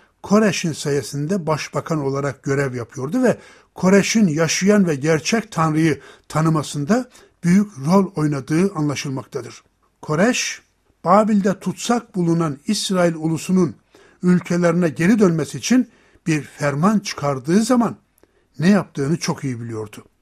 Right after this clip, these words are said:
Koreş'in bu kararında Tanrı'nın isteğinin gerçekleşmesini görüyoruz. Bu gerçekten gerçekleşen bir peygamberliktir. Kutsal kitabın en azından dörtte biri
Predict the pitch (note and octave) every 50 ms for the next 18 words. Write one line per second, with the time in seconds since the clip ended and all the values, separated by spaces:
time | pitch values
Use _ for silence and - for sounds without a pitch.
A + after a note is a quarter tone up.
0 | _ _ _ _ _ _ _ _ _ _ _ _ _ _ - D#3 D#3 D#3+ D3+ -
1 | - G3+ G3 D#3+ A#2+ - - A#3 B3 G3+ - - - C#3+ C3+ C3 B2+ B2+ A#2+ A#2
2 | A#2 D#3+ G3 - G3+ - _ _ _ _ _ _ _ - D3 D3 D3+ D3 C#3 D3+
3 | D#3 E3 G#3+ A#3+ A#3 - - C#3 - - - - C#3+ C#3+ C#3+ D#3 D#3+ C#3+ A#2+ C#3+
4 | C#3+ C#3 - - D3+ B2 - - C3+ A#2+ - - C3+ A2 - - C#3 C3+ B2 C3
5 | B2 A#2+ A#2 G#2+ G#2 G#2+ - - - _ _ _ _ _ _ _ _ - A3+ F#3+
6 | G3 G3 F3+ - - D3+ - - - C3+ C3 C#3 _ _ _ _ _ _ - -
7 | D3+ C#3+ - - D#3 - - D3 B2+ - - F3 E3+ - D3+ F3+ G#3 G3+ - _
8 | _ _ _ _ _ - D3 C3 A#2+ B2+ B2 B2 A#2+ A#2+ A2+ A2+ G2 _ _ -
9 | - - - - _ _ _ _ _ _ _ _ _ _ _ _ _ _ _ _
10 | _ _ _ _ _ _ _ _ _ _ - G#3 G3+ G3+ - - C4 C#4+ C4 -
11 | - - - G#3 G3 G#3 F#3 - - - A3 C4 C#4 A3 E3 - D3 C#3+ C3+ E3
12 | G#3 A#3 G#3+ - _ _ _ _ _ _ - F#3 F3 - - _ _ - A#3 A3+
13 | - - F3+ D#3 E3 C#3 - _